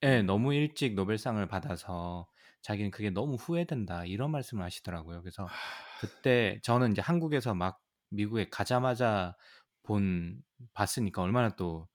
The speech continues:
Speaker 1: 새로운 마음으로 받겠어요. 거기다
Speaker 2: 음.
Speaker 1: 노벨상 수상자인데.
Speaker 2: 그쵸.
Speaker 1: 그래서
Speaker 2: 음.
Speaker 1: 그 강연을 듣는데 "난 너무 빨리 받아서 이거 너무 후회스럽다." 그래서 너무 의아해서
Speaker 2: 아.
Speaker 1: 이야기를 들어보니까 노벨상을 받게 되면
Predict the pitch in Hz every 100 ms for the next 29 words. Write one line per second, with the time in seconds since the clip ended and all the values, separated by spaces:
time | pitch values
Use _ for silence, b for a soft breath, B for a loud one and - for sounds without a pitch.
0 | _ _ _ - 127 127 95 85 92 82
1 | 92 - 87 - 80 87 87 87 110 110
2 | 101 98 90 - 110 104 87 78 80 80
3 | 85 B B B - 92 90 87 - -
4 | 90 87 - - 95 104 98 - 85 82
5 | 87 143 - _ _ _ - 101 104 90
6 | 107 123 160 151 123 98 90 92 92 90
7 | 101 113 131 147 - 95 - 95 101 95
8 | 117 156 107 92 95 98 98 92 87 87
9 | 85 B B 82 69 62 92 98 101 95
10 | - 113 98 87 82 - 87 87 87 92
11 | 117 - 123 113 107 - 120 107 98 90